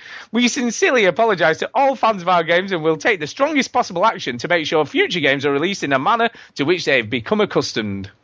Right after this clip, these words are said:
<laughs> Number three. I like that. It's a good prediction. I like it.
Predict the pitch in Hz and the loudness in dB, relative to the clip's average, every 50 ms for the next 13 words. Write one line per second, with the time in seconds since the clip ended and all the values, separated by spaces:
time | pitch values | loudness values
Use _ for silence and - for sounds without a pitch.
0 | _ _ - - - - 151 117 170 196 240 247 240 233 202 - - - 190 196 | _ _ -12 -8 -4 -4 -4 -2 0 0 0 0 2 0 -2 -2 -4 -6 -2 -2
1 | 233 226 - - - 143 143 - _ - - - - - - - 143 175 185 135 | -2 -2 -2 -4 -8 -8 -8 -8 _ -20 -20 -20 -8 -2 0 2 2 2 2 0
2 | 101 95 98 98 - - 151 165 - 143 123 - - - - 101 95 95 107 131 | 0 -2 -2 -2 -4 -6 -10 -8 -8 -6 -6 -6 -6 -8 -10 -8 -6 -4 -4 -4
3 | 127 - - | -6 -8 -18